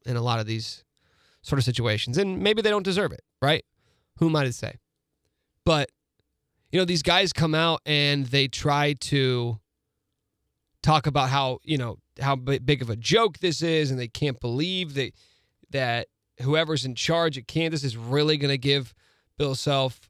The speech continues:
a lifetime contract. Here's what, here's what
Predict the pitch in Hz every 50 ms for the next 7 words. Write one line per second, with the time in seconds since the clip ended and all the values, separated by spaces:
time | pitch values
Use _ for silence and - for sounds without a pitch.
0 | _ - 135 135 135 135 131 123 - 139 127 123 127 - 135 127 131 135 135 -
1 | 139 135 131 127 - _ _ _ _ _ _ _ - - 233 277 254 180 175 165
2 | 143 - - - 135 156 196 175 - - 165 165 127 117 -